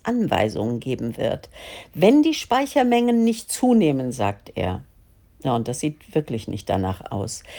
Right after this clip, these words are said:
„dann werden wir weitere Maßnahmen zur Einsparung, zur Not auch gesetzlich vornehmen müssen.“ Das hat er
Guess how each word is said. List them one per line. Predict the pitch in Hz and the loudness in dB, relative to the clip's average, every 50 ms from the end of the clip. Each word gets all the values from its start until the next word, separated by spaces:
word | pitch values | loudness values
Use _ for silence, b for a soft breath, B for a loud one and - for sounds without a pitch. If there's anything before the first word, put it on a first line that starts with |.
| B B B B | B B B B
„dann | - 180 190 180 | 2 2 4 4
werden | 175 202 247 285 269 233 | 2 2 2 2 0 2
wir | - 233 226 208 214 | 2 2 2 2 2
weitere | 214 240 277 277 233 180 151 151 | 0 0 0 0 0 0 2 2
Maßnahmen | 147 147 135 135 135 139 - - 135 127 127 127 127 127 120 | 2 2 2 2 0 -2 -2 -4 -2 -2 0 -2 -2 -2 -2
zur | - - - - - | -2 0 -2 0 0
Einsparung, | - 135 139 139 131 - - - - 120 120 123 120 123 143 170 214 233 226 B B B B B | 0 0 0 0 0 -2 -4 -2 -2 0 0 0 0 0 0 0 0 -2 -4 B B B B B
zur | - - 202 180 | -4 0 0 2
Not | 175 185 180 185 208 262 302 - - | 2 2 2 2 2 0 -2 -2 -4
auch | - 214 220 226 226 - - | -2 0 0 0 -2 -4 -4
gesetzlich | - 254 240 - 139 120 - - - 110 113 107 - | -4 -4 -2 0 -2 -2 -2 -4 -6 -6 -8 -8 -6
vornehmen | - - 120 120 117 117 113 110 107 107 107 107 | -2 -2 0 0 0 -2 -2 -2 -4 -4 -4 -4
müssen.“ | 110 110 - - - | -6 -6 -8 -6 -8
Das | 123 139 - 165 | -6 -4 -2 -2
hat | 165 - | 0 0
er | 165 151 151 | 2 0 0